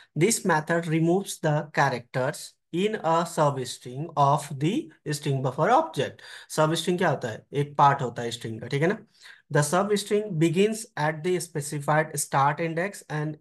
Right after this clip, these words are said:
extends to the character add at index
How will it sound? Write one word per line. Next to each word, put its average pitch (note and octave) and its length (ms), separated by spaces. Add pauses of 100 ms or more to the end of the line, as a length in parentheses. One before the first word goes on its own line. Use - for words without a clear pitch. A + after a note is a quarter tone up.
extends A3+ 640
to F#3 160
the F3 240
character D3 420 (140)
add D#3 260 (800)
at D3+ 320 (300)
index D#3 500